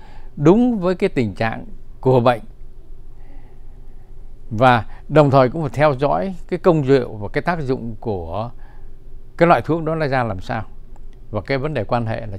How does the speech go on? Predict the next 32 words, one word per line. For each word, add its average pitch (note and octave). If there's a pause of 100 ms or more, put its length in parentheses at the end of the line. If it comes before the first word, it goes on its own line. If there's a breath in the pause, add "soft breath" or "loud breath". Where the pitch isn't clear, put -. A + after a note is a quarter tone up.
chỉ A2
dẫn C3 (200)
tất -
cả F2+
những D3
cái C3+ (1200)
điều C3
cần A#2 (240)
để G#2+
cho B2
người G#2+ (280)
bệnh A#2
biết. C3 (1500 soft breath)
Và C3
một C#3+
cái G#3+
điểm B2+
quan E3+
hệ D3+
khác F#3
là C#3
đừng D3
cho E3
những E3
cái F#3+
thuốc A3 (120)
mà A2+
chưa D#3+
được B2
xác F3+
định A2
bệnh, G#2+